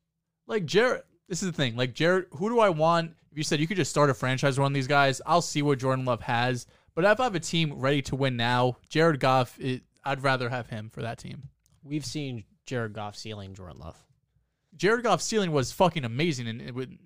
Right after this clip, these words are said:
Speaker 1: in Ari-, uh, L A.
Speaker 2: Yeah, for a year, and then he held the team
Speaker 1: Yeah, I
Speaker 2: back.
Speaker 1: mean, it took Sean
Speaker 2: Partially
Speaker 1: McVay and
Speaker 2: injury.
Speaker 1: a bunch of weapons, but I
Speaker 2: That,
Speaker 1: understand.
Speaker 2: that too.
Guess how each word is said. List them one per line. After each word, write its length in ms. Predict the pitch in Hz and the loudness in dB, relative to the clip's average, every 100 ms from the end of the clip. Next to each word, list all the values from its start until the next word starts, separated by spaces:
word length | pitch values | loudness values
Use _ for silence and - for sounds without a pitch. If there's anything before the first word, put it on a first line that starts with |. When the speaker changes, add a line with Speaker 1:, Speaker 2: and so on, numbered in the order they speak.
| _ | _
Speaker 1:
in 100 | 131 | -8
Ari-, 200 | 127 123 120 | -4 -4 -4
uh, 240 | 120 117 110 - - | -4 -4 -8 -10 -4
L 180 | 131 117 | -2 -2
A. 160 | 110 - _ _ _ _ | -4 -10 _ _ _ _
Speaker 2:
Yeah, 180 | 165 160 | -16 -14
for 160 | - 147 | -4 -2
a 60 | |
year, 340 | 120 127 123 98 | 0 -2 -2 -4
and 120 | 92 | -8
then 60 | 98 | -10
he 140 | 90 _ | -12 _
held 140 | 113 | -10
the 60 | 101 | -8
team 200 | - 208 | -8 -2
Speaker 1:
Yeah, 140 | 202 | 0
I 40 | 175 | 0
Speaker 2:
back. 40 | |
Speaker 1:
mean, 100 | 156 | 0
it 80 | 147 | 0
took 220 | 180 147 | 0 0
Sean 220 | - 131 123 | 0 0 0
Speaker 2:
Partially 100 | 131 | -2
Speaker 1:
McVay 200 | 127 120 | 0 0
and 100 | 117 | -2
Speaker 2:
injury. 100 | 131 | -6
Speaker 1:
a 40 | 123 | -6
bunch 200 | 120 113 | -6 -6
of 80 | 117 | -10
weapons, 380 | 120 131 127 - | -12 -14 -14 -14
but 140 | 127 - - | -16 -16 -16
I 80 | 120 | -14
Speaker 2:
That, 60 | |
Speaker 1:
understand. 240 | 78 - - _ | -14 -18 -20 _
Speaker 2:
that 60 | |
too. 40 | - | -20